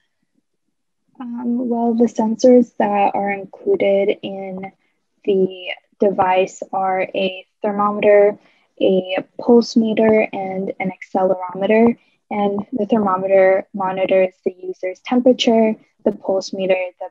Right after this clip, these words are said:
per-, um, the user's pulse, and then the accelerometer actually measures the elevation.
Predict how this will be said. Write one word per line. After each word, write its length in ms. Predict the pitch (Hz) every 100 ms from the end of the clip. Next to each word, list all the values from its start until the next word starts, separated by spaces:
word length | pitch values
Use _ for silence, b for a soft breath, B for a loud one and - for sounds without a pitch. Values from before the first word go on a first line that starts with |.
| -
per-, 180 | 185 - -
um, 380 | 185 147 214 -
the 60 | 196
user's 500 | 190 - 175 - _ _ -
pulse, 400 | 233 220 226 _ b b b _
and 180 | 214 202
then 220 | 196 196
the 60 | 208
accelerometer 1000 | - 220 214 220 254 240 202 196 196 b b - - _
actually 380 | 208 208 - 226
measures 500 | 208 185 185 196 196 - _
the 180 | 202 180
elevation. 840 | 190 190 185 180 - 247 277 320